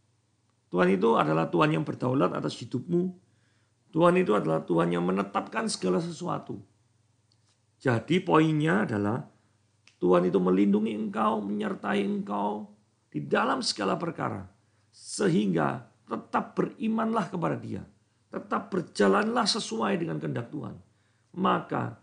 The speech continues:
Tuhan akan meluruskan segala jalan kita dan meluputkan kita. Sama seperti Daud diluputkan,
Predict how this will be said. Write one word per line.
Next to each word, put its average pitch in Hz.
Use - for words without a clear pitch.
Tuhan 185
akan 160
meluruskan 214
segala 180
jalan 160
kita 147
dan 165
meluputkan 240
kita. 113
Sama 254
seperti 220
Daud 190
diluputkan, 180